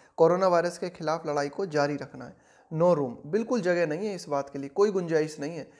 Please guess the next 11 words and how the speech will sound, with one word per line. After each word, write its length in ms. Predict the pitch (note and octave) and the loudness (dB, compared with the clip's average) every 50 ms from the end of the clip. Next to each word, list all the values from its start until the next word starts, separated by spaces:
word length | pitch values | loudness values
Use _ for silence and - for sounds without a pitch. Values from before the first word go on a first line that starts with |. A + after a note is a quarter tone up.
| _ _ _ _ - | _ _ _ _ -10
कि 60 | F3 | -8
हम 400 | E3 E3+ G3 G#3+ A#3+ D4+ - - _ | -4 -4 -2 -2 -4 -6 -8 -12 _
संतुष्ट 520 | - - E3+ D#3+ D#3 D#3+ F#3+ F3+ F3+ - - | -10 -6 -6 -6 -4 -4 -6 -6 -6 -4 -6
होकर 300 | D3 - - F#3+ B3+ D4+ - - _ - D3+ | -6 -4 -4 -6 -8 -8 -12 -16 _ -4 0
बैठ 260 | D3+ D3 D3 - - - | 2 2 2 0 -4 -8
जाएं। 160 | B2+ A#2+ A#2 - - _ _ _ _ _ _ _ _ _ _ _ _ _ _ _ _ _ _ _ _ _ _ _ _ _ _ _ - | -8 -8 -8 -12 -18 _ _ _ _ _ _ _ _ _ _ _ _ _ _ _ _ _ _ _ _ _ _ _ _ _ _ _ -2
Omicron's 680 | - E3+ F3+ F#3+ G#3+ A#3 A3+ A#3 A3+ A3+ A#3+ B3+ B3 - - - E3+ D#3+ D#3 | 2 2 4 4 2 0 0 0 -2 0 0 0 -2 -4 -10 -10 -8 -4 0
mild 320 | D#3 E3 F#3 G#3 G3 G3 F3+ D#3 | 2 2 2 2 0 -2 -2 -2
nature 320 | D3 C#3+ - - C3 B2 - - _ _ _ _ _ _ _ _ - | -4 -4 -6 -10 -12 -12 -12 -14 _ _ _ _ _ _ _ _ -2
is 220 | G3 A#3 A#3 G3+ G3+ | -2 -2 0 -2 -2
more 420 | E3+ E3+ F3 D#3+ D3+ F3 A#3+ C4+ | 0 2 4 4 2 2 -2 -6